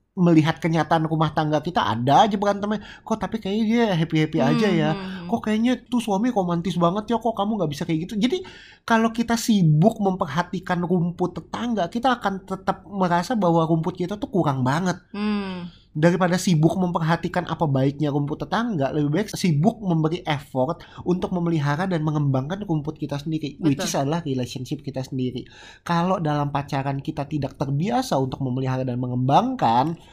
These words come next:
Speaker 1: hati-hati.
Speaker 2: Hmm.
Speaker 1: Dalam pernikahan itu badainya lebih besar,
Speaker 2: Hmm.
Speaker 1: badainya lebih berat.
Speaker 2: Hmm.
Speaker 1: Eh, apalagi udah terikat sama yang namanya komitmen.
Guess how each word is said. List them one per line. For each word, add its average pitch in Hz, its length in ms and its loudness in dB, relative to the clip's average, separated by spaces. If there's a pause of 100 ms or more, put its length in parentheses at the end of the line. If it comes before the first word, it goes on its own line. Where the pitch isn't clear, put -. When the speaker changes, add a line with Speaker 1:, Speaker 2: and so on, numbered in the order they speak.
(140)
Speaker 1:
hati-hati. 135 760 2
Speaker 2:
Hmm. 98 420 -2
Speaker 1:
Dalam 139 220 -2
pernikahan 135 500 -2
itu 143 220 -2
badainya 127 560 0
lebih 123 240 -2
besar, 110 400 -2
Speaker 2:
Hmm. 92 240 -10 (240)
Speaker 1:
badainya 123 540 0
lebih 131 200 -2
berat. 131 460 0 (440)
Speaker 2:
Hmm. 190 120 -12
Speaker 1:
Eh, 120 320 -2
apalagi 147 540 0 (260)
udah 170 480 0 (460)
terikat 175 480 -4
sama 175 180 -2
yang 180 80 -2
namanya 175 200 -4
komitmen. 143 680 2